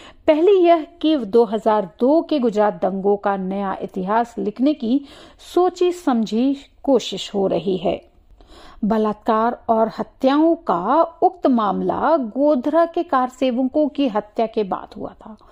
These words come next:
और इसे दंगों से जुड़ी हिंसा के सामान्य वर्ग में दर्ज किया गया। क्या ऐसा तो नहीं है कि गुजरात सरकार ने यह मान लेने का फैसला कर लिया है कि वह हिंसा हुई ही नहीं, कि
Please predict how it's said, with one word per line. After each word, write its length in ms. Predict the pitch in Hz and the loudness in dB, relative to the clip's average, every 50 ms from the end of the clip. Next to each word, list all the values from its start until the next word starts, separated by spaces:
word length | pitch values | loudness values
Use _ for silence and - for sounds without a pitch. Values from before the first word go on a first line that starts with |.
| - - - - - - - - - - - | -20 -20 -20 -20 -20 -20 -20 -20 -18 -4 -2
और 340 | - 262 247 277 330 508 - - | 0 2 2 2 2 0 0 -2
इसे 420 | 269 - - 277 254 254 285 311 | -4 -2 0 0 0 2 0 0
दंगों 640 | 240 196 - - 240 247 247 254 254 240 262 320 339 | -2 -4 -2 0 2 2 2 2 0 2 2 2 2
से 180 | 320 - 294 269 | 2 0 -2 -2
जुड़ी 340 | 208 220 226 226 240 240 233 | 0 0 0 0 0 0 -2
हिंसा 500 | 165 170 220 220 214 - - - 247 240 233 - - | -2 -2 -4 -4 -4 -4 -2 0 0 0 0 -4 -4
के 160 | - 208 214 226 | -2 -2 -2 -2
सामान्य 720 | - - 226 202 196 202 226 240 254 247 240 233 208 170 - - | -2 -6 -6 -4 -2 -2 -2 0 0 0 0 -2 -4 -4 0 2
वर्ग 240 | 226 233 240 196 196 | 2 2 2 0 -4
में 400 | 190 185 185 214 269 285 240 180 - _ _ _ _ _ _ | -6 -6 -6 -4 -4 -4 -4 -6 -8 _ _ _ _ _ _
दर्ज 260 | - 247 226 185 - - | 2 4 4 2 -2 -8
किया 280 | - - 196 190 - - | -12 -6 -6 -4 -4 -6
गया। 240 | - - - - - _ _ - - - _ _ - | -8 -12 -16 -18 -18 _ _ -20 -20 -20 _ _ 0
क्या 120 | 220 220 233 - 247 | 2 2 2 0 -2
ऐसा 260 | 233 240 - - 294 | -2 -2 -2 -4 -2
तो 160 | - 311 294 | 0 2 2
नहीं 300 | 254 269 247 240 311 311 | 2 2 2 2 2 2
है 140 | 277 294 - - | 2 2 -2 -4
कि 180 | - - - 226 | -6 -8 -8 -4
गुजरात 400 | 185 233 196 - 220 233 262 262 | -4 -4 -2 0 0 0 0 0
सरकार 440 | - - 196 175 - 180 175 185 180 | -4 -6 -8 -6 -8 -8 -8 -8 -6
ने 160 | 185 202 254 | -2 0 0
यह 240 | 285 262 247 247 233 | 2 2 0 0 0
मान 460 | 208 196 196 220 247 277 311 302 285 | -2 -2 -2 -2 0 0 2 2 2
लेने 280 | 254 226 214 214 208 196 | 4 2 2 2 0 -2
का 100 | - 190 | -4 -6
फैसला 400 | - - 202 185 - - 180 160 | -4 -4 -4 -6 -4 -4 -6 -6
कर 160 | - - 185 | -4 -4 -4
लिया 240 | 190 - 185 202 196 | -2 -2 -2 -2 -2
है 260 | 175 214 247 294 320 302 | 0 0 2 2 2 2
कि 160 | 311 294 269 | 0 -2 0
वह 140 | 233 262 262 | 0 0 2
हिंसा 320 | 247 294 302 294 - 349 320 269 | 2 2 0 2 2 0 0 0
हुई 180 | 226 285 302 320 | 0 0 2 2
ही 160 | 320 349 370 | 2 2 2
नहीं, 280 | 370 339 240 196 175 - - _ _ - _ _ _ - | 0 -2 -4 -4 -6 -10 -14 _ _ -20 _ _ _ 0
कि 340 | 320 320 330 349 359 381 | 2 2 2 2 2 0